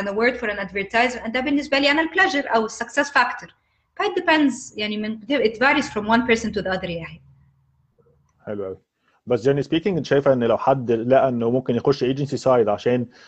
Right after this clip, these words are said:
Speaker 2: يزود فرصه ان هو يخش brand management بعد كده، ده حاجة ممكن تبقى صح؟
Speaker 1: Could be. ما it's not
Speaker 2: اوكي.
Speaker 1: يعني، مش، it's not يعني
Speaker 2: مصر.
Speaker 1: حاجة،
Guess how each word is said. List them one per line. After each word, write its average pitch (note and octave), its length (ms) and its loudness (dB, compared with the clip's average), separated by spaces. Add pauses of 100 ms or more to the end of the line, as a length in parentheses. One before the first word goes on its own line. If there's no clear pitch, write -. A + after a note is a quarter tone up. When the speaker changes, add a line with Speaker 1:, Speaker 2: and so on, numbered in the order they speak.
(180)
Speaker 2:
يزود A#2+ 500 4
فرصه B2+ 420 2
ان A2 80 -2
هو B2 80 4
يخش C3 280 2
brand B2 240 -2
management C3 160 -6
بعد A2 240 -2
كده، D#3+ 300 2
ده B2+ 400 4
حاجة A#2+ 420 2
ممكن A#2 440 -4 (280)
تبقى - 180 -6
صح؟ - 320 -12
Speaker 1:
Could G#3+ 40 -2
be. F#3+ 180 -4 (200)
ما G3 120 -8
it's - 200 -12
not B3+ 100 2
Speaker 2:
اوكي. B3+ 140 0
Speaker 1:
يعني، G3+ 200 0
مش، G3 340 -4
it's B3 140 2
not B3+ 240 -2
يعني F3+ 380 -4
Speaker 2:
مصر. - 200 -4
Speaker 1:
حاجة، F#3 680 -4